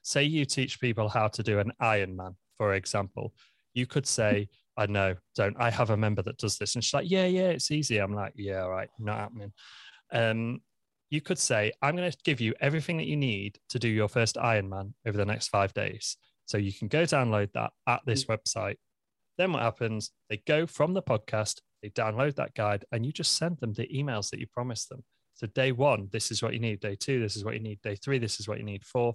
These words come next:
Speaker 1: five. Then at the end of that, you can just be conversational with them and ask them
Speaker 2: Mm.
Speaker 1: if they are ready to join your membership, if they're
Speaker 2: Yeah.
Speaker 1: interested in joining your membership. So you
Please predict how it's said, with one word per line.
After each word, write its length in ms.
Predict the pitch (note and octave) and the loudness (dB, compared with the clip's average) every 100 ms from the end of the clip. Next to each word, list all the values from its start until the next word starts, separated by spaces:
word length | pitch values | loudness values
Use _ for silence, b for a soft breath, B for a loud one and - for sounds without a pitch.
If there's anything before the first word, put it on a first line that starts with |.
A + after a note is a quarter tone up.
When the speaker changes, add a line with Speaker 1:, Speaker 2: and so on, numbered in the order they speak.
| - | 0
Speaker 1:
five. 240 | G#2 G2+ B B B _ | 0 0 B B B _
Then 100 | D3 | -4
at 80 | C#3 | -2
the 160 | C3+ - | -6 0
end 240 | D3+ F3+ C3 | 2 2 0
of 120 | - | -2
that, 280 | G2+ A#2 - b _ | 0 0 -2 b _
you 80 | E3 | -14
can 160 | B3+ A#3+ | -10 -8
just 160 | - | -6
be 80 | F3 | -6
conversational 800 | - D3+ C3 - B2+ D#3 D#3+ B2 | -2 -2 -2 0 -2 -2 -2 0
with 140 | G2+ | -2
them 120 | G#2 G2 | -4 -6
and 120 | A2 - | -8 -6
ask 300 | A#2+ - - | -4 -2 -2
them 140 | A#2 A2+ | 0 0
Speaker 2:
Mm. 80 | |
Speaker 1:
if 160 | A2+ - | -2 -2
they 200 | A2+ G#2+ | 0 4
are 360 | G#2 G#2 G#2 G2+ | 4 4 2 0
ready 240 | A2 G2 A#2 | -4 -4 -4
to 140 | - | -8
join 300 | A2+ B2+ C3+ | -4 -2 -2
your 140 | D3+ D3+ | -2 -4
membership, 580 | D#3+ G#3+ - - - - | -2 -4 -4 -6 -8 -6
if 160 | A2+ | -4
they're 160 | - C#3 | 2 2
Speaker 2:
Yeah. 80 | B2+ | 2
Speaker 1:
interested 420 | B2 C3 - G#2+ | 0 -2 -2 -4
in 120 | G#2 | -6
joining 320 | - G#2 F#2+ | -4 -4 -4
your 100 | F#2+ | -6
membership. 560 | G2 F#2+ F#2 A2 - - _ B B B B | -6 -8 -10 -10 -10 -12 _ B B B B
So 300 | - C3 B2 B B B | 0 2 2 B B B
you 120 | A#2+ | -8